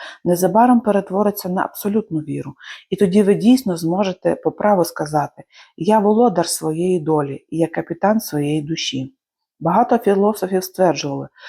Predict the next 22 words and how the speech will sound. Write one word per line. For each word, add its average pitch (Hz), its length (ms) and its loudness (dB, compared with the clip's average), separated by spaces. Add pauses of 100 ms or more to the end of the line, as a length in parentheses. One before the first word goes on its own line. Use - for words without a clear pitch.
(160)
що - 160 -4
людина 214 360 4
є 202 100 2
господарем 190 560 0
своєї 175 480 2
земної 165 460 0
долі, 147 380 0 (440)
але 170 260 4
більшість 185 480 2
з 175 60 -4
них 165 260 -2
так 233 220 0
і - 20 4
не 208 100 2
змогли 208 340 0
пояснити, 180 760 0
що - 220 -2
це 190 180 -2
означає. 143 680 -4 (840)
Докладне 226 560 4
пояснення 202 640 2
того, 160 440 -2